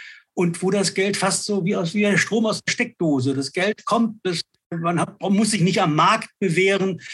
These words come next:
man muss nicht darauf achten, ob man viele Käufer oder Zuschauer hat. Äh, man kann eigentlich arbeiten,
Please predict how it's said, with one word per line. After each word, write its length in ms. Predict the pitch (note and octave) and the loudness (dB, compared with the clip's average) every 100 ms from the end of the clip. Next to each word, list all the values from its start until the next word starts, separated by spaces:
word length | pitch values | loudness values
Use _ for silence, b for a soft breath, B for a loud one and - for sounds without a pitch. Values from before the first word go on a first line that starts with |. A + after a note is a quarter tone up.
| B | B
man 180 | - D#3+ | 0 2
muss 200 | F3+ F#3+ | 4 2
nicht 140 | F#3+ G3 | -2 -4
darauf 220 | F#3+ - | -4 -2
achten, 320 | F#3 - G3+ | -2 0 -4
ob 140 | - | -2
man 160 | E3+ E3+ | 0 0
viele 300 | - F#3+ E3+ | 0 -2 -2
Käufer 560 | - D#3+ G3 F#3 F3+ E3+ | -2 0 0 0 0 0
oder 300 | D3 D3 B2+ - | -2 -2 -6 -8
Zuschauer 560 | - A#3+ G#3 G#3+ G3+ E3+ | 0 2 2 4 2 2
hat. 220 | G3+ G3+ b b _ | 0 -4 b b _
Äh, 260 | G3 F#3 - _ - | -2 -2 -4 _ -4
man 240 | F#3 G3+ | 0 0
kann 160 | G3+ A3+ | 0 0
eigentlich 380 | A3+ A#3 F#3+ | 0 0 -2
arbeiten, 580 | F3 F3+ G#3 A3+ G#3+ A3 | -2 -2 2 0 -2 -8